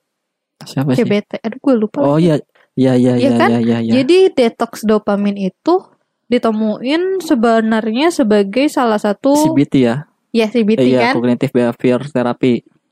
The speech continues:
Speaker 2: Iya
Speaker 1: Iya,
Speaker 2: kan?
Speaker 1: iya, iya.
Speaker 2: Untuk mendeterminasi beberapa perilaku-perilaku yang udah menyimpang.
Speaker 1: Iya, iya.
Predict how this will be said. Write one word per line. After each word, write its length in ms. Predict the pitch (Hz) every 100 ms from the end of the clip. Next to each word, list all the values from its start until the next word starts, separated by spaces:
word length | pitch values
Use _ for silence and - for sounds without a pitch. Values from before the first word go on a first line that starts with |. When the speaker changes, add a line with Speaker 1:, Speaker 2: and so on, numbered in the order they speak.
| _
Speaker 2:
Iya 160 | 233
Speaker 1:
Iya, 120 | 240 233
Speaker 2:
kan? 300 | 233 240 277
Speaker 1:
iya, 200 | 247 247 233
iya. 60 |
Speaker 2:
Untuk 320 | 233 233 311 -
mendeterminasi 1600 | 269 254 247 240 240 233 233 233 233 240 247 226 233 226 226 320
beberapa 360 | 277 220 208
perilaku-perilaku 800 | 247 - 226 226 220 208 196 - 294
yang 300 | 277 311 320
udah 320 | 233 208 262
menyimpang. 720 | 262 254 339 349 320 294 254
Speaker 1:
Iya, 220 | 254 254 233
iya. 220 | 240 240